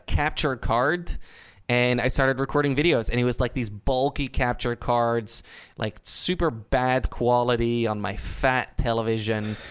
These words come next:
And I started <laughs> experimenting with it, uh, made some really bad videos. Then I made some, you know, more, more bad videos. And I ended up, um,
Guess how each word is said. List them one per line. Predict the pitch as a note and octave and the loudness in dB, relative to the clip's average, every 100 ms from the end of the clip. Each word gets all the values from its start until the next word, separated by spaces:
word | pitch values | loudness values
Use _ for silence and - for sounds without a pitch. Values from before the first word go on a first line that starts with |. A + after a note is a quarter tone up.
| - - - | -18 -8 0
And | A2 A2 A2 - | 0 2 0 0
I | A#2 | -2
started | - D#3+ E3+ D#3+ | 2 2 2 0
<laughs> | |
experimenting | - - C#3+ C#3+ C#3 C#3 D3 C3+ | -2 0 0 2 2 2 0 2
with | C3+ C3 | 2 2
it, | C3 - - - - _ A2 | 0 -2 -8 -12 -20 _ -2
uh, | A2 G#2+ - | 0 0 -2
made | C3 D#3+ | -2 0
some | - B2 G#2 | 0 -4 -4
really | C3+ E3+ F3+ F3 | -2 0 0 2
bad | D#3 D3 C3+ | 2 2 2
videos. | C#3 C#3 C3+ C3+ C3+ C3+ B2+ C3 - - _ _ | 0 2 2 4 2 0 -2 -8 -14 -20 _ _
Then | A#2+ | -2
I | C3+ | 2
made | C3+ | 2
some, | C3+ A2 G#2+ - - - | 0 -2 -6 -14 -20 -14
you | - C3 | -6 -4
know, | B2+ | -2
more, | A#2+ C#3+ F3+ F3+ | -2 2 2 2
more | E3+ E3+ E3+ E3 | 2 2 4 2
bad | B2 - D3 C#3+ C3 | -4 -2 0 2 0
videos. | C#3 C3+ B2 - | 0 2 0 -2
And | A#2+ | -2
I | A#2 - | -2 -2
ended | C#3 C#3+ C#3+ | -2 0 0
up, | B2 A#2 - - - - _ - | 2 0 -2 -8 -12 -20 _ -4
um, | A2 A2 G#2+ G#2+ G#2+ G#2 | 0 2 0 -2 -4 -6